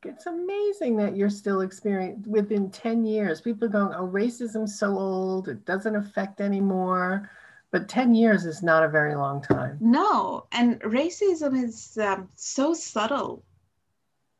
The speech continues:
Speaker 2: right? Especially, like,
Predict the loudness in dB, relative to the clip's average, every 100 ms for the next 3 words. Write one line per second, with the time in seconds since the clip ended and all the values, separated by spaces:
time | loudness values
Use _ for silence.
0 | _ _ _ _ -20 _ _ -2 0 0
1 | -2 -4 -2 -2 -2 -2 -2 -2 -2 -2
2 | -2 -4